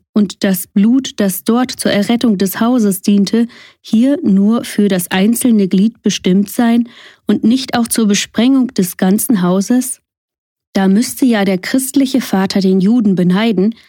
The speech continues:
der, wenn er auf das Blut an seinen Türpfosten sah, das Vorrecht genoss zu wissen, dass er nicht nur für sich selbst, sondern für sein ganzes Haus gehandelt hatte,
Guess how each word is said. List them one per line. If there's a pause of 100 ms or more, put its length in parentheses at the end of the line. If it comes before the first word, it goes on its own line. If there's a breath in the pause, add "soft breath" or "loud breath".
(260 soft breath)
der,
wenn
er
auf
das
Blut
an
seinen
Türpfosten
sah,
das
Vorrecht
genoss
zu
wissen,
dass
er
nicht
nur
für
sich
selbst,
sondern
für
sein
ganzes
Haus
gehandelt
hatte,